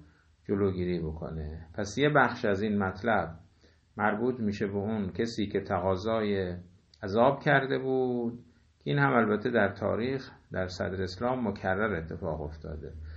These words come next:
هم در مکه اتفاق افتاده هم در مدینه. لذا بعضی از شأن نزول‌ها رو ما می‌تونیم بگیم از مصادیق هست،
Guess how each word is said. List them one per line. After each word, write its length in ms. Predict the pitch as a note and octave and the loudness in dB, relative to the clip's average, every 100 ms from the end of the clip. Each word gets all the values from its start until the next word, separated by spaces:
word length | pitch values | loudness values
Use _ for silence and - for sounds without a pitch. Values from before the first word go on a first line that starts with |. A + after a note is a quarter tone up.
| - - | -16 -6
هم 220 | D#3+ D3+ | -2 2
در 180 | A#2+ G2+ | 4 4
مکه 380 | F#2+ F2 F2 B2+ | 4 0 -2 -4
اتفاق 420 | A#2+ G#2 A2 G2+ | -4 -4 -2 -2
افتاده 360 | G2 - F#2+ F#2 | -4 -6 -6 -4
هم 220 | F#2+ F#2 | -6 -6
در 180 | F2 E2 | -6 -4
مدینه. 460 | D#2+ E2 E2+ D#2+ - - - _ - | -4 -6 -8 -10 -12 -20 -20 _ -8
لذا 200 | G#2+ A#2+ | 0 2
بعضی 300 | A#2+ A#2+ A2+ | 6 6 6
از 120 | G#2 | 0
شأن 400 | - G#2 G2+ G2 | 0 -2 0 0
نزول‌ها 460 | F#2+ F#2+ G2 G2+ C#3+ | -2 -2 0 0 2
رو 80 | C#3+ | 2
ما 160 | C#3+ | 0
می‌تونیم 460 | D3+ D3 D#3+ D#3 D#3 | -2 -2 -4 -4 -6
بگیم 260 | D#3 D#3+ | -4 0
از 200 | A2 G2 | 2 2
مصادیق 800 | F#2+ G2 - G#2 F#2+ F#2+ D3 A2 F#2 | 0 -2 -2 0 0 0 0 0 -2
هست، 560 | F#2 D#2+ D2+ - - | -4 -4 -4 -10 -18